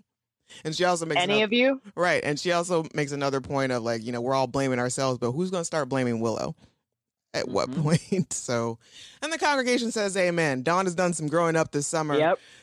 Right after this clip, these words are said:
Speaker 2: She really has.
Speaker 1: Dawn is, is where it's at. I might,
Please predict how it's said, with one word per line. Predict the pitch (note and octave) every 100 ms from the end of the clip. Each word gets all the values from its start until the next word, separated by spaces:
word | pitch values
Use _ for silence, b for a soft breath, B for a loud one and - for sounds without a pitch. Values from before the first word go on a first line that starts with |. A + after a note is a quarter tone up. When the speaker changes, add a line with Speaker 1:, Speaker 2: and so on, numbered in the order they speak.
| B
Speaker 2:
She | - D#3
really | D3+ G3+ E3+
has. | F3+ F#3+ D3 - _ -
Speaker 1:
Dawn | D#3 D#3 D#3+ D#3+
is, | B2+ C#3 C3 C3 - -
is | - C3
where | B2+ C#3+
it's | C#3+ -
at. | C#3 C#3+ - - -
I | C3
might, | C#3 C#3+ D3 C#3+